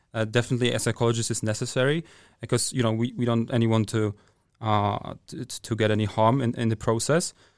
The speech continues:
So I think differentiating between, um, this, the, the level of, of severity of, of the, those mental health issues, um, s-, should be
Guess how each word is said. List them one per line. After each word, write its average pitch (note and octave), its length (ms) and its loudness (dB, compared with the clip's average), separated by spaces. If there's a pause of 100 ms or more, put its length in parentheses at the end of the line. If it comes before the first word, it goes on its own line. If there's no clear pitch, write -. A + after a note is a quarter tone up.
(120)
So A#2 380 6
I A#2 100 4
think B2 200 2
differentiating A#2+ 800 2
between, A#2 440 2 (420)
um, A2 300 0 (160)
this, - 360 -4
the, A#2+ 120 -6
the A#2+ 160 0
level C#3+ 280 4
of, A2+ 220 -2
of A2 120 -6
severity B2 460 0
of, A2 200 -4
of A#2 160 -6
the, A2+ 100 -8
those G#2+ 360 -4
mental G#2+ 240 -2
health G#2 240 -4
issues, A#2+ 420 -2 (420)
um, G#2+ 320 -4 (180)
s-, - 160 -8
should - 280 0
be A#2 320 0